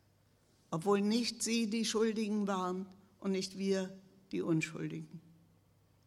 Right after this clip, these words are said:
Darüber habe ich ein paar Zeilen geschrieben. Ich hoffe, dass ihr mich versteht.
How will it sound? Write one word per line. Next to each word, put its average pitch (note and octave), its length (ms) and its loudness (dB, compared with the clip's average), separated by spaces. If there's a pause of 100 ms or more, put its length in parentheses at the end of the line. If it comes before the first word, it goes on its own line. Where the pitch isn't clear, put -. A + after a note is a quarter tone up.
(560)
Darüber G#3+ 420 4
habe G#3 160 2
ich G#3 140 -4
ein G3+ 120 -2
paar G3+ 240 -6
Zeilen G3 440 0
geschrieben. G3+ 360 0
Ich G3+ 120 -2
hoffe, G3+ 200 -2
dass F#3 180 -2
ihr F3+ 100 0
mich F3+ 200 2
versteht. F#3+ 500 0